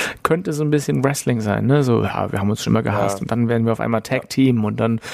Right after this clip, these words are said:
Speaker 1: hau-,
Speaker 2: Ja.
Speaker 1: kommt dann auch irgendwie der Hulk hinten mit einem Stuhl und <laughs> haut ihm irgendwen drüber. Also klar, auf der einen Seite ist es halt Showbusiness und, äh, wenn die das so von Anfang an geplant haben, haben sie es ganz clever gemacht, muss man einfach sagen, weil alle haben drüber geredet dieses Jahr.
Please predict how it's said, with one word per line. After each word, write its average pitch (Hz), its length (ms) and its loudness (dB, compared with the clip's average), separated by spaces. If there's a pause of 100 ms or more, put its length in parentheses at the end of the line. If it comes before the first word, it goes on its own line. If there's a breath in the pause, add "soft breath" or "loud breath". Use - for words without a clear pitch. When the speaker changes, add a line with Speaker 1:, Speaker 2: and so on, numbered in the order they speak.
(240 loud breath)
Speaker 1:
hau-, 131 140 2
Speaker 2:
Ja. 123 320 -4
Speaker 1:
kommt - 320 -2
dann 139 140 0
auch 131 120 -2
irgendwie 131 380 2
der 113 300 0
Hulk 139 300 0
hinten 135 560 0
mit 127 160 4 (180)
einem 143 120 4
Stuhl 139 600 2 (400 loud breath)
und 127 260 0
<laughs> - 0 -
haut 127 240 0
ihm 147 200 4
irgendwen 135 360 0
drüber. 127 380 2 (360 loud breath)
Also 147 220 0
klar, - 400 -4
auf 113 120 -4
der - 120 -2
einen 135 120 0 (100)
Seite 131 180 2
ist 123 100 -2
es 127 160 0
halt 120 180 2
Showbusiness 165 800 0
und, 139 320 2
äh, 147 320 2
wenn 139 360 0
die 143 60 -8
das 143 240 2
so 131 360 2
von - 140 0
Anfang 120 260 0
an 110 100 2
geplant 110 360 -2
haben, 143 140 -4
haben 127 140 -2
sie 139 60 -2
es 131 100 0
ganz 160 180 0
clever 156 260 0
gemacht, - 340 -4
muss - 160 -4
man 50 100 -2
einfach 50 280 -4
sagen, 50 300 -4
weil 53 100 -2
alle 98 300 -4
haben 101 120 -4
drüber 120 240 0
geredet 120 420 -2
dieses 113 260 -2
Jahr. - 220 -6